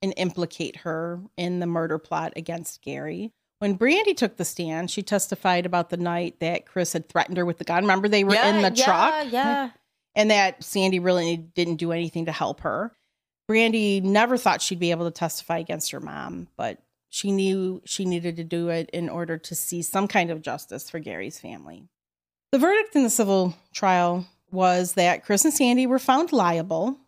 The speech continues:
Speaker 1: for knowingly taking the life of Gary McCullough. Sandy and Chris were ordered to pay seven million dollars to
Speaker 2: Hmm.
Speaker 1: Gary's family. The family hasn't received any compensation.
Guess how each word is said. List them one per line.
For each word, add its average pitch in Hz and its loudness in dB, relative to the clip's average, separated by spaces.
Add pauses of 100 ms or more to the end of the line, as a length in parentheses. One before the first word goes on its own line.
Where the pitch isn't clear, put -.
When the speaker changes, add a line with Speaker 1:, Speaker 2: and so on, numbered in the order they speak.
(100)
Speaker 1:
for 214 4
knowingly 220 4
taking 202 -2
the 226 0
life 180 -4
of 175 -6
Gary 170 -6
McCullough. 185 -4 (200)
Sandy 240 4
and 208 -2
Chris - 0
were 202 -2
ordered 185 0
to - -18
pay 175 -4
seven 170 -2
million 269 0
dollars 180 -4
to 240 2
Speaker 2:
Hmm. 370 0
Speaker 1:
Gary's 190 0 (260)
family. 160 -8 (340)
The 233 4
family 285 4
hasn't 233 2
received 208 0
any 180 0
compensation. 165 -10